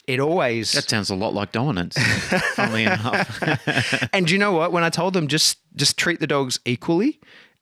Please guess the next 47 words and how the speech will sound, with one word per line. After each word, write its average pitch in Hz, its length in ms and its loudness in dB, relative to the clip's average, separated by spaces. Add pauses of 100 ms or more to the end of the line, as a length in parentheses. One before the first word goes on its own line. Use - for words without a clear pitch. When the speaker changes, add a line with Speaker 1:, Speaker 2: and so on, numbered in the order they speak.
(140)
Speaker 1:
all 160 100 0
the 143 80 0
problems 143 260 -2
went 104 120 -2
away. 85 280 -8
That 156 80 -2
Speaker 2:
Yep. 160 40 2
Speaker 1:
was 147 100 2
all 160 120 2
they 147 100 2
had 135 140 -2
to 107 60 -6
do, 104 260 -2
was 110 120 0
Speaker 2:
Yep. 127 80 -2
Speaker 1:
just 135 200 2
stop - 560 -2
favouring 120 720 0
the 101 80 0
one 98 300 -2
dog. 101 400 -2
Speaker 2:
Mm. 120 160 -2
Speaker 1:
And 113 220 -2
then 113 360 -2 (100)
the 135 100 0
other 123 180 0
dog, 110 240 -2
the 107 80 -2
shepherd, 117 360 0
kinda 107 220 -4
took - 240 -4
over 107 300 0
and 92 460 -4 (220)
did 156 280 0
bully 131 280 0
the 104 120 -4
other 110 140 -2
one 98 200 -4
for 95 180 -2
a 85 60 -4
period 98 440 -2
before 101 260 -2
they 95 120 -2
found 101 320 -4
their 92 100 -2
own 85 160 -4
level. 82 380 -8